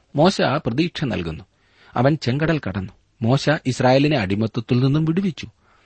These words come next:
മോശ വിശ്വാസത്തിന്റെ ഒരു ദർശനം നൽകി. മോശ ഒരു അവകാശത്തെക്കുറിച്ച് അവരോട് പറഞ്ഞു. ആവർത്തന പുസ്തകത്തിൽ പ്രതീക്ഷയാണ് നാം കാണുന്നത്. മോശ ആരംഭിച്ചത് യോശുവ തികയ്ക്കുന്നു. തന്റെ ജോലി പൂർത്തിയാക്കാതെ ദൈവം ഒരിക്കലും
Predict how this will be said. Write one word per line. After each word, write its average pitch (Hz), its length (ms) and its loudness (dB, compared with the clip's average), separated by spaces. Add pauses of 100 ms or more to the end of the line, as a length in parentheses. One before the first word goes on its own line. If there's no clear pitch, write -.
(280)
മോശ 127 280 -2
വിശ്വാസത്തിന്റെ 165 840 -2
ഒരു 151 120 0
ദർശനം 143 440 -2
നൽകി. 98 300 -6 (340)
മോശ 147 300 4
ഒരു 165 220 2
അവകാശത്തെക്കുറിച്ച് 165 920 2
അവരോട് 160 240 4
പറഞ്ഞു. 117 320 -2 (760)
ആവർത്തന 98 320 -4
പുസ്തകത്തിൽ 87 640 -6 (560)
പ്രതീക്ഷയാണ് 101 760 -4
നാം 73 240 -8
കാണുന്നത്. - 540 -14 (880)
മോശ 127 280 2
ആരംഭിച്ചത് 120 680 0 (260)
യോശുവ 117 380 2
തികയ്ക്കുന്നു. 131 580 -4 (840)
തന്റെ 175 300 2
ജോലി 160 680 0
പൂർത്തിയാക്കാതെ 135 840 -2
ദൈവം 127 400 0
ഒരിക്കലും 151 800 -2